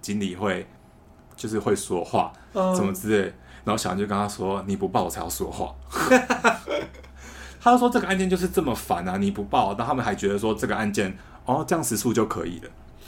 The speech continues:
Speaker 2: 但我觉得其实这也真的是蛮看 staff 的啦，因为我之前，
Speaker 1: 哦，对啊。
Speaker 2: 我之前遇，带过那种很极端的，就是真的，因为我觉得真的很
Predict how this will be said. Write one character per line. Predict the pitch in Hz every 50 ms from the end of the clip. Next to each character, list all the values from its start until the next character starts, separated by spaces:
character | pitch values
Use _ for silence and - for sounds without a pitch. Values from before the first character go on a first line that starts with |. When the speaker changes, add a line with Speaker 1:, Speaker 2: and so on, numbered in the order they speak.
| - - - - - - - - - - - - - - - - -
Speaker 2:
但 | - 302 277 233
我 | 175
觉 | 160 180 185
得 | 185
其 | 185 - 175 160
实 | 160
这 | 214 208
也 | 180 156
真 | - 156 151
的 | 151 147 143
是 | 160 165
蛮 | 151 123 -
看 | - - 151 143 131
staff | - - - 147 135 127 - - - -
的 | - -
啦， | 113 131 143 - - - - -
因 | - 254
为 | 254 226
我 | 185
之 | 208
前， | 254 240
Speaker 1:
哦， | 196
对 | 196
啊。 |
Speaker 2:
我 | 196
之 | 190 254 240
前 | 220 -
遇， | 240 214 214 214 - - -
带 | - 247 220 208
过 | 190 208 202 190
那 | 190
种 | 170 160 151 147
很 | - 127 117 110
极 | - - - 107 107 110
端 | - 120 107 - - 113
的， | 113 - - - - - - - - - -
就 | - 233
是 | 247 262 254 247 - - - - - - - -
真 | - - 240 240 233 240 247
的， | 240 202 175 170 - - - - - - - - - -
因 | 269
为 | 247
我 | 214
觉 | - 208
得 | 202
真 | 196 202 190 185
的 | 190 175 156
很 | - 135 113